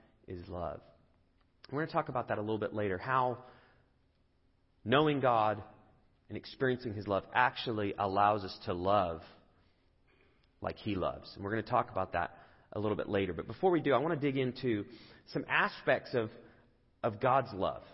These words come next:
Because as we look at God's love, that actually helps define what love, uh, really is. And so here's some aspects that you find in the Scriptures. The first is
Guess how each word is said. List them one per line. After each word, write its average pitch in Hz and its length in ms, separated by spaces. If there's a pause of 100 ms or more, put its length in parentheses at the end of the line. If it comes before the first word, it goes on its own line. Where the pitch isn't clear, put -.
(360)
Because 135 220
as 147 120
we 139 120
look 226 240
at 123 200
God's 156 400
love, 107 200
that 147 160
actually 165 380
helps 120 260
define 113 600 (300)
what 120 300
love, 107 400 (640)
uh, 92 160
really 113 520 (320)
is. 92 320
And 90 140
so 110 320 (300)
here's 143 160 (100)
some 110 160 (440)
aspects - 480
that - 140
you 95 160
find 95 180
in 90 80
the 90 80
Scriptures. - 480
The 101 80
first 180 300
is 120 120